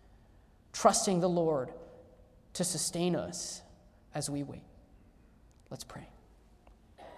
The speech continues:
Lord, our God and King, though we be tossed to and fro as with the turbulent seas,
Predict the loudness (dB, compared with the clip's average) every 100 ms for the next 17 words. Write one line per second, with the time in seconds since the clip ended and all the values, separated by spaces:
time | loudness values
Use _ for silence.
0 | -20 -20 -20 -20 -20 -20 -20 -20 -20 -20
1 | -20 -20 -20 -20 -18 -18 -20 -20 -20 -20
2 | -20 -20 -20 -20 -20 -20 -20 -20 -20 -18
3 | 6 10 12 12 12 10 8 4 4 2
4 | -2 -10 -18 -20 -20 -14 -14 -16 -12 4
5 | 8 10 10 6 8 8 8 4 -4 0
6 | 4 2 6 8 10 10 8 6 4 0
7 | 0 0 2 4 2 2 2 2 0 -2
8 | -6